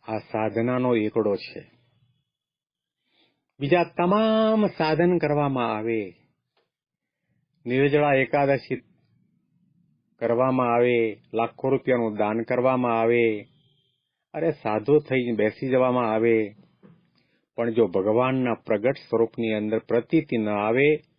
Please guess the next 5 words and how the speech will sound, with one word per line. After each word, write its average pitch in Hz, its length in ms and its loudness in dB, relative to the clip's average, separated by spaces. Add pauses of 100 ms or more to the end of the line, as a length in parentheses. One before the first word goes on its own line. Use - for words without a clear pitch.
(560)
એમાં 143 320 -2
આપણું 123 480 -4
મન 120 160 0
ન 110 300 0
લાગે 139 600 2